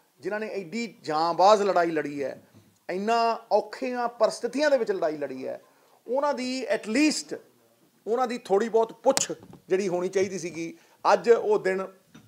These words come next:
ਵਡਭਾਗਾ ਆਇਆ ਕਿ ਅੱਜ ਸਾਰੇ ਖੁਸ਼ ਨੇ। ਨਹੀਂ ਤੇ ਇਹ ਲੋਕ ਕਹਿੰਦੇ ਜੀ ਸਾਨੂੰ ਪੁੱਛਦਾ ਨਹੀਂ, ਸਾਨੂੰ ਕਿਸੇ ਨੇ ਮਿਲਿਆ ਨਹੀਂ ਜੀ, ਸਾਨੂੰ ਕੋਈ ਉਦੋਂ ਬਾਅਦ ਕਿਸੇ ਨੇ ਬਾਤ ਨਹੀਂ ਪੁੱਛੀ। ਤੇ ਅੱਜ ਤੁਸੀਂ ਇਹ ਦੇਖੋ ਕਿ ਇਹ ਜਿਹੜੀ ਫੈਸਿਲਿਟੀ ਹੈ, don't count it by, uh, a few thousand rupees,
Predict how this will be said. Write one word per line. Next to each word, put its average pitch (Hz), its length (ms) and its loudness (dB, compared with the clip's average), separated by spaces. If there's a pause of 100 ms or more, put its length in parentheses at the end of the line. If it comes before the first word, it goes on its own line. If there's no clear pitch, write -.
ਵਡਭਾਗਾ 160 480 0
ਆਇਆ 160 260 2
ਕਿ 170 300 -4
ਅੱਜ 160 160 -6 (180)
ਸਾਰੇ 190 300 0
ਖੁਸ਼ 180 280 -8
ਨੇ। 135 120 -16 (600)
ਨਹੀਂ 202 140 -4
ਤੇ 202 300 2
ਇਹ 202 40 0
ਲੋਕ 196 240 0
ਕਹਿੰਦੇ 208 180 -4
ਜੀ 208 60 -4
ਸਾਨੂੰ 185 200 -4
ਪੁੱਛਦਾ 180 340 0
ਨਹੀਂ, 185 220 -6
ਸਾਨੂੰ 170 220 -4
ਕਿਸੇ 175 140 -4
ਨੇ 185 80 -10
ਮਿਲਿਆ 170 300 2
ਨਹੀਂ 180 140 -8
ਜੀ, 180 120 -14
ਸਾਨੂੰ 165 260 -4
ਕੋਈ 170 200 -6
ਉਦੋਂ 160 280 -8
ਬਾਅਦ 175 180 0
ਕਿਸੇ 165 200 -8
ਨੇ 165 120 -8 (380)
ਬਾਤ 160 220 4
ਨਹੀਂ 165 120 -8
ਪੁੱਛੀ। 147 340 -14 (420)
ਤੇ - 80 -6 (120)
ਅੱਜ 202 120 -2
ਤੁਸੀਂ 226 280 -10
ਇਹ 254 60 -6
ਦੇਖੋ 196 280 -2
ਕਿ 220 240 -10
ਇਹ 226 200 -4
ਜਿਹੜੀ 233 220 -10
ਫੈਸਿਲਿਟੀ 185 560 -4
ਹੈ, 175 80 0
don't 160 220 -6
count 196 360 -8
it 185 80 -10
by, 180 340 0
uh, - 880 -14
a - 0 -
few - 160 -14
thousand 156 340 -2
rupees, 160 300 -12